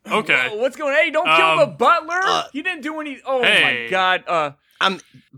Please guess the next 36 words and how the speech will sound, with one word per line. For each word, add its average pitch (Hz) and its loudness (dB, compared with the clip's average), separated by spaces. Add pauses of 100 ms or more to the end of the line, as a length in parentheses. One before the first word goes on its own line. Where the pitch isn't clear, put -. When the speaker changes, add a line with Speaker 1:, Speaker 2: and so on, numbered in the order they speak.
Speaker 3:
but 156 2
I'm 156 0
sorry, 131 2
guys. 120 0
I 131 2
had 139 0
to 117 -2
kill 120 -2
the 113 -2
butler, 110 -2
and 110 -2
I'm 110 -2
eating 113 -4
him 104 -4
alive. 98 -4 (160)
Sorry. 98 -6 (360)
Speaker 1:
Oh. 208 4
Speaker 2:
Oh, - -10
d-, 185 -16
what, 269 -4
you, 233 -6 (340)
oh 254 -4
my 202 -4
god, 208 2
you - 0
Speaker 1:
That's - 0
Speaker 2:
can't, - -20
dude, 285 -6 (240)
dude. 311 0
Speaker 1:
Fuck. 143 4
Speaker 2:
You 208 -4
went - 0
way 247 2
too 254 -10
far. 214 0
Um, 170 0